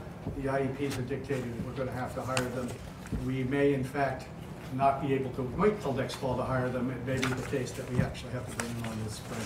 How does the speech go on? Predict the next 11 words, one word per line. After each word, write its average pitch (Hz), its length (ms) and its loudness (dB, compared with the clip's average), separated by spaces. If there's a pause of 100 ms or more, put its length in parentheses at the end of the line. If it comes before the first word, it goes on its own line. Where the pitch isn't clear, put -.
(560)
to 123 100 -2
meet 127 220 -2
the 120 80 -6
needs 117 320 -4
of - 100 -8
students - 540 -2 (480)
with, 127 260 -2
uh, 107 100 2 (600)
with 127 160 -2
educational 117 560 -4
plans. 110 360 -2